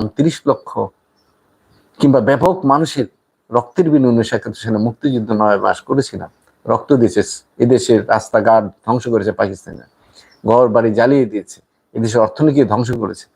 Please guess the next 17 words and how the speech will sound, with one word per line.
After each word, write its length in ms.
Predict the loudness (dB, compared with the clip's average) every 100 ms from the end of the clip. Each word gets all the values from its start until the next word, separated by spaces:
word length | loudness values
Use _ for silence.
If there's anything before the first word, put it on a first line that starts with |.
| _ _ _ _ _ _ _ -8
সেখান 340 | -4 -2 0 2
থেকে 200 | 4 4 2
আমরা 240 | 4 2
উঠে 240 | 2 0 -4
এসেছি। 280 | -6 -20 -20 _ _ _ _ _ -4
আমাদের 300 | 0 2 2
অনেক 300 | 2 2 0 -4 -18 _ _ _ _
পরীক্ষা 380 | -4 -4 -6 -2 0
নিরীক্ষার 440 | 0 0 -4 -2
মধ্যে 260 | 0 0 0
দিয়ে 160 | 2
আজকে 360 | 2 0 -4 -4 -2
আমাদের 320 | -2 0 0 0
দাঁড়াতে 280 | 2 0 -2
হয়েছে। 240 | -20 -20 -20 _ _ _ _ _ -2
সেই 160 | 0
জন্যে 260 | 4 4